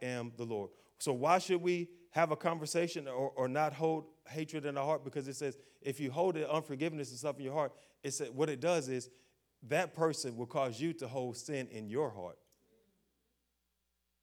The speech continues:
That's what it says. It says, "You shall not hate your brother in your heart, but you shall reason frankly with your neighbor, lest you incur sin because of him." Because if you hold that unforgiveness, what you're doing is allowing that person to cause sin to enter your heart.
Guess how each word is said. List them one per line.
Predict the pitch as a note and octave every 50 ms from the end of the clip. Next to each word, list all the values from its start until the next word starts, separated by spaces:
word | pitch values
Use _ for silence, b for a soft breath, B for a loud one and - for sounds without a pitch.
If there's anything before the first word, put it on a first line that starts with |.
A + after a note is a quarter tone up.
| _ _ _ _ -
That's | D3 D#3 -
what | F#3 F3
it | F3
says. | F3 G3 E3 D#3
It | D#3+
says, | D#3 - D3+ B2+ - B B B
"You | C3+ F3
shall | F#3+ - F#3 D#3
not | D3 C#3+ B2+ A#2
hate | D#3+ F#3 F#3
your | E3 F3+ E3+
brother | D3 D#3+ E3+ F3+ F#3 F3+ F3+ F#3 F#3 F3+ - - - - -
in | D3 D#3+ F3
your | F#3 F#3+ F#3
heart, | D3+ C#3+ C3+ B2+ B2+ B2 B B B B B B -
but | A#2+ A#2+ A#2+
you | D#3 F#3
shall | E3+ - E3 C3+ B2
reason | A#2 C#3+ D#3+ E3+ D3 C#3
frankly | A#2 - - F3+ G3+ F#3 F#3 D#3
with | C3 C#3+ A#2+
your | B2+ B2
neighbor, | A#2+ B2+ B2+ B2 A#2+ A2+
lest | A2 A#2+ C#3 D#3+ F3 F3 E3+ -
you | D#3 D#3 D#3 D#3 D3+ D3+ B B B
incur | A#2+ A#2+ A#2 - - D#3+ D#3 D3+ C#3
sin | C#3 - - - F3+ F#3 D#3+ C3 A#2+ A2+ A2+ A2+ A2+ b b b b -
because | - A#2+ A#2 - D3 C3 C3 C3 B2+ B2 A#2+ - - -
of | B2+ A#2+ -
him." | - C3+ A#2 G#2 F#2 b b b b b _
Because | C3 - F3 E3 C#3+
if | C#3+ D3+ D3 F#3
you | G#3 G#3+
hold | F#3 F#3 F#3 F#3 E3+
that | F3+ E3+ E3
unforgiveness, | E3+ F3 - - D3+ D3+ F3 E3 D3 C3+ A#2
what | D3 D#3 D#3+ F3+
you're | F3+
doing | D#3 D#3 D3+ C3+
is | B2+ A2+
allowing | B2+ B2+ B2+ C3 C3+ B2+ C3
that | C#3+ D3 - -
person | C#3 C3 C3 - C3
to | A#2 A#2+
cause | - C3 A#2+ A2+ - -
sin | D3 C#3+ B2+
to | A2 A2
enter | A2 A2+ G2 - G#2
your | G2+ A#2 A#2 G#2+
heart. | F#2+ E2+ E2 D#2+